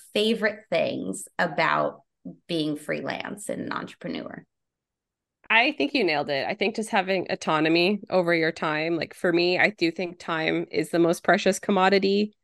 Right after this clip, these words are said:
Speaker 2: Like, I know we need money to live and exist, and having more money is very nice. Like, I'm not,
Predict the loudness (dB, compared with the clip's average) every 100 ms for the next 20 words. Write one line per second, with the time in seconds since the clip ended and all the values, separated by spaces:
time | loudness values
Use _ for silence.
0 | _ -20 _ -4 -2 2 2 4 2 4
1 | 2 0 0 0 -2 -4 -8 _ -6 0
2 | 2 2 2 0 0 0 -2 -2 -2 0
3 | 2 2 0 2 0 0 -2 -2 -2 0
4 | 0 -2 -4 -6 -2 -2 -2